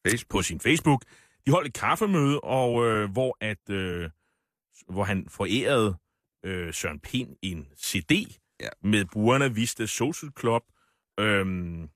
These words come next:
Speaker 1: Et fremragende, øh, cubansk
Speaker 2: i øvrigt
Speaker 1: orkester.
Speaker 2: den samme C D formo-, formi-, formo-, øh, formoder jeg, formoder jeg, som Villy Søvndal fik, øh,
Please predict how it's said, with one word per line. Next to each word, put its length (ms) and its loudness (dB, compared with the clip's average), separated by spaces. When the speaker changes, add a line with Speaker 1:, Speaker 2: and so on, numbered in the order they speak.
Speaker 1:
Et 160 -4
fremragende, 640 -2
øh, 160 -4
cubansk 500 -2
Speaker 2:
i 40 4
øvrigt 200 6
Speaker 1:
orkester. 200 2
Speaker 2:
den 120 -2
samme 300 -2
C 200 -4
D 200 0
formo-, 300 2
formi-, 340 0
formo-, 280 0
øh, 160 2
formoder 420 2
jeg, 100 0
formoder 360 0
jeg, 240 2
som 400 -2
Villy 140 -4
Søvndal 400 -2
fik, 280 -4
øh, 360 0